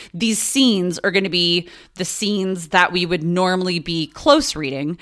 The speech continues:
And so what students have to do in their groups, and because there are five acts to the play, I'll probably have, like, ten groups, right? Two scenes per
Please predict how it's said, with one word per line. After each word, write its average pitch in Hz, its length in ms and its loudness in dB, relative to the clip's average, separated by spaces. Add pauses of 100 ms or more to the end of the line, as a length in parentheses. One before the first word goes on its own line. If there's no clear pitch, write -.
(240)
And 208 120 0
so 214 120 2
what 202 120 4
students 220 300 -2
have 240 160 4
to 226 80 -2
do 190 400 2
in 202 220 2
their 165 160 0
groups, 190 580 0
and 214 460 -2
because 254 260 -2
there 254 140 4
are 247 40 0
five 214 260 4
acts 202 240 2
to 190 40 -14
the 190 100 -2
play, 175 240 4
I'll 170 120 6
probably 170 300 -2
have, 165 280 0
like, 147 300 -6 (180)
ten 180 460 0
groups, - 480 -10
right? 165 280 -2
Two 180 300 -2
scenes 160 500 -2
per - 300 -2